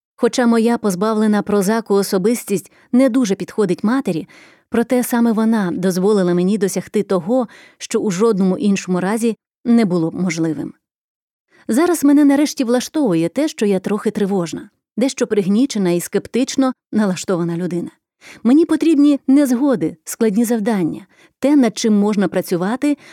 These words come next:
або з чим потрібно боротися. Я не стану ламати себе, щоб вписатися у цей світ. Та хіба хоч хтось з нас повинен це робити? Приймаючи ліки, щоб пристосуватися до навколишнього світу, яким саме світом ми вдовольняємося?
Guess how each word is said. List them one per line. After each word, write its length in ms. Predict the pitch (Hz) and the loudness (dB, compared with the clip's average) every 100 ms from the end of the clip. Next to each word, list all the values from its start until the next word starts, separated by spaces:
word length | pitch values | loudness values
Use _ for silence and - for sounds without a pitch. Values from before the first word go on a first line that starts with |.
| - | -8
або 260 | 226 190 196 | -2 0 0
з 20 | |
чим 320 | - 233 269 | -2 0 0
потрібно 480 | 294 196 175 170 185 | 0 -2 -4 -2 -2
боротися. 500 | 165 156 - 147 - - _ _ _ _ 240 | -2 -6 -8 -12 -14 -18 _ _ _ _ 0
Я 160 | 262 | 2
не 140 | 254 247 | 2 2
стану 340 | - 285 226 | 0 0 2
ламати 380 | 180 190 254 208 | 2 0 0 -4
себе, 300 | - 180 165 - - | -4 -4 -4 -8 -16
щоб 320 | - 226 - | -6 -6 -6
вписатися 720 | - 208 196 226 262 240 202 | -4 -4 -2 -2 -2 -2 -2
у 100 | 175 | -2
цей 180 | 190 226 | -2 -4
світ. 400 | - 240 175 - _ _ _ _ | -4 -4 -6 -8 _ _ _ _
Та 100 | 202 | -6
хіба 280 | 208 220 233 | -4 -2 -2
хоч 220 | 233 214 | -2 -4
хтось 340 | - - 240 185 | -6 0 0 0
з 100 | 180 | -2
нас 300 | 214 208 - _ _ | -2 -4 -10 _ _
повинен 560 | - 202 185 285 247 165 | -2 0 2 2 2 0
це 140 | - | -2
робити? 460 | 156 180 190 - - _ _ _ _ _ _ _ _ _ _ - | -4 -4 -4 -6 -16 _ _ _ _ _ _ _ _ _ _ -2
Приймаючи 540 | 277 330 370 - 320 | 2 2 2 2 2
ліки, 280 | 330 330 233 | 4 2 -2
щоб 300 | - 226 - | 0 -2 -2
пристосуватися 840 | 240 240 269 - 254 262 254 226 | -6 -4 -2 -2 0 0 -2 -2
до 120 | 202 | 0
навколишнього 640 | 202 190 214 185 - 190 196 | 0 0 0 0 0 -2 -2
світу, 440 | 233 311 269 160 - - - - | 0 0 0 -2 -4 -20 -12 -2
яким 380 | 214 262 370 339 | 0 2 0 0
саме 340 | - 262 214 | 2 2 0
світом 480 | - 220 302 311 277 | 0 0 0 2 4
ми 240 | 240 254 | 6 4
вдовольняємося? 960 | 226 262 285 277 285 226 175 165 - | 2 0 2 4 2 0 -2 -4 -10